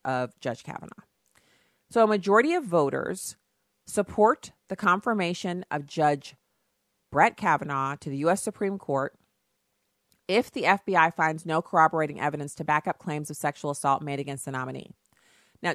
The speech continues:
just so we're clear, 'cause I, w-, I wanna make sure people understand where this, where this whole thing's going. Online today, I've read numerous accounts of different,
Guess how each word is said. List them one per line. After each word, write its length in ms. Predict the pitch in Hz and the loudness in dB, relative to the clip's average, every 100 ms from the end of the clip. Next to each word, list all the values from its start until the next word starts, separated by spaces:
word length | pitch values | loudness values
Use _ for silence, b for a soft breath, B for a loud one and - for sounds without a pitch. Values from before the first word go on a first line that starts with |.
| - | -2
just 240 | 214 220 | 0 2
so 140 | - 254 | 4 4
we're 160 | 240 | 4
clear, 340 | 233 196 127 - _ | 2 -2 -6 -8 _
'cause 120 | 160 | -2
I, 60 | 175 | 0
w-, 120 | 180 | 2
I 80 | 180 | 2
wanna 180 | 185 170 | 2 2
make 180 | 160 | -4
sure 180 | - 156 | -6 -8
people 460 | - 151 143 135 127 b b b b b b | -6 -6 -2 -2 -4 b b b b b b
understand 460 | 151 - 156 139 | -6 -2 -2 0
where 100 | 139 | -2
this, 320 | 135 131 - - | -4 -6 -10 -4
where 160 | 147 | -2
this 200 | 139 143 | -2 -4
whole 160 | - 139 | -4 -4
thing's 280 | 135 110 - | -4 -8 -4
going. 380 | 117 78 - _ _ _ _ _ _ _ _ _ _ - _ _ _ _ _ _ _ 180 | -6 -6 -16 _ _ _ _ _ _ _ _ _ _ -20 _ _ _ _ _ _ _ 6
Online 580 | 208 269 196 151 196 262 - | 6 8 6 6 2 -8 -6
today, 400 | 226 165 117 190 _ _ - | 2 4 4 -2 _ _ 0
I've 220 | 180 170 | 0 4
read 240 | 180 165 - | 6 6 2
numerous 760 | 165 170 208 247 277 302 - - | -4 0 2 2 4 2 0 -4
accounts 720 | 214 - 135 139 214 - - _ _ _ _ _ - | -6 -2 0 0 -4 -12 -16 _ _ _ _ _ 0
of 280 | 185 160 - | 0 0 2
different, 840 | 190 220 226 208 202 - - - | 2 2 0 0 0 -6 -16 -20